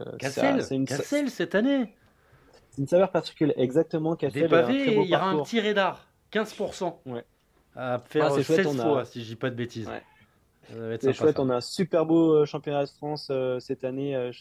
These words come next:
Speaker 2: il va y avoir un très beau spectacle, je pense.
Speaker 1: Ça va être immense. Il va y avoir un monde de, de, de tarés,
Speaker 2: Ouais.
Speaker 1: ça va être immense.
Speaker 2: Ça va être génial.
Speaker 1: On va passer à la partie Bistro News, donner quelques infos, parce qu'il y a eu quand même un super week-end pour les, les équipes françaises. Alors,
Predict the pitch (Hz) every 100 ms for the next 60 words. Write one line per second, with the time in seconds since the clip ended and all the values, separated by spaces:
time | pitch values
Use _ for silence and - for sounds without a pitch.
0 | - 127 120 120 117 117 117 - 131 127
1 | 127 - 113 - 117 - 104 113 131 117
2 | 95 - 95 101 113 117 120 123 131 131
3 | 107 101 98 104 104 104 110 110 127 131
4 | 143 143 101 104 - 160 131 147 165 120
5 | 117 117 117 110 - _ - 123 123 135
6 | 123 160 143 131 120 120 117 113 - -
7 | 135 - 131 147 143 - 147 143 165 131
8 | 117 123 127 117 123 127 120 120 - 117
9 | 123 127 151 127 117 - - 175 208 202
10 | 156 135 135 170 170 131 127 120 127 123
11 | 131 127 139 139 175 165